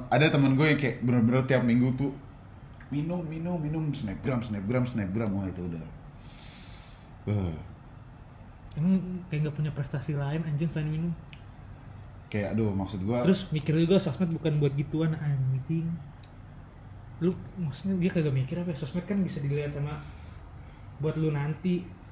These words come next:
Speaker 2: Oh, mungkin pengusaha dia nanti jadi pengusaha.
Speaker 1: Pengusaha, pengusaha.
Speaker 2: Nerusin, apa,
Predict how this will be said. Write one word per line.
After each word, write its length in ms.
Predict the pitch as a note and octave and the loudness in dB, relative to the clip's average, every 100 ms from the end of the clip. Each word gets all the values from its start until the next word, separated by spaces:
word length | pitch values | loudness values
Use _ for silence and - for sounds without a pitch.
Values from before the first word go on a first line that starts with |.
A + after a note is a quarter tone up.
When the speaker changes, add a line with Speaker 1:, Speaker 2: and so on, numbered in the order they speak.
| - | -4
Speaker 2:
Oh, 180 | F3+ F#3 | 4 6
mungkin 320 | F3 F3+ F#3+ | 6 6 4
pengusaha 720 | D#3+ F#3 F#3 F3 E3 D3 B2 | 6 6 6 4 4 2 0
dia 120 | D#3 D3+ | 0 0
nanti 260 | D3 C#3 | 0 -2
jadi 120 | C#3 C#3+ | -2 0
pengusaha. 360 | F#2+ G2 F#2+ F2+ D#2+ D2+ | 2 2 2 2 2 -2
Speaker 1:
Pengusaha, 80 | - | -6
pengusaha. 320 | D#2+ E2 D2 | -8 -6 -2
Speaker 2:
Nerusin, 380 | D3 C#3+ D3+ D3 C#3 - - - - | 0 0 -2 -6 -8 -14 -16 -18 -14
apa, 180 | C#3+ | -6